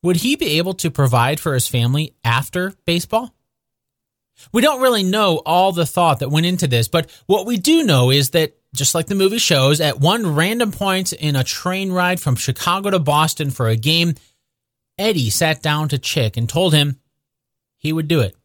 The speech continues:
for ten thousand dollars up front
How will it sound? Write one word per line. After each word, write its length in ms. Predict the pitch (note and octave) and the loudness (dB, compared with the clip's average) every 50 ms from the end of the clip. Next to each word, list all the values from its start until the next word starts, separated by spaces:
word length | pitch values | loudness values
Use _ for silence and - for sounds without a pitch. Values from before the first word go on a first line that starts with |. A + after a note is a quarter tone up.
| _ _ _ _ _ _ _ _ _ _ _ _ _ _ | _ _ _ _ _ _ _ _ _ _ _ _ _ _
for 80 | _ A2+ | _ -8
ten 280 | - - D#3+ F3 F#3+ | -4 -2 -2 -2 0
thousand 320 | F#3+ G3 G3 G3 F3+ G3 F#3+ | 0 0 0 0 -2 -2 0
dollars 440 | D#3+ C3 B2 B2 B2 B2 A#2+ - _ _ _ _ _ _ _ _ _ _ _ | 0 2 2 2 2 0 -2 -4 _ _ _ _ _ _ _ _ _ _ _
up 200 | - D#3+ E3+ _ | -4 -4 -4 _
front 300 | - C#3+ B2 A#2+ A2+ | -2 0 0 0 -2